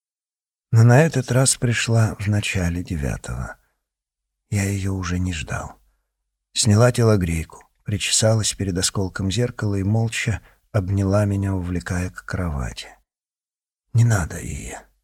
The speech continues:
тебе скоро уходить». Попробовал я отстраниться, но быстро сдался. В комнате было холодно.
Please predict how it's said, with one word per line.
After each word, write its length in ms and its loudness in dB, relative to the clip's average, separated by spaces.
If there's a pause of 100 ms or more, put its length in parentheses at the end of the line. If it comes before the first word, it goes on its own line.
(160)
тебе 220 0
скоро 280 0
уходить». 640 -6 (240)
Попробовал 520 4
я 200 4
отстраниться, 760 0
но 180 -2
быстро 440 -4
сдался. 680 -6 (800)
В 80 -20
комнате 340 0
было 220 4
холодно. 680 -4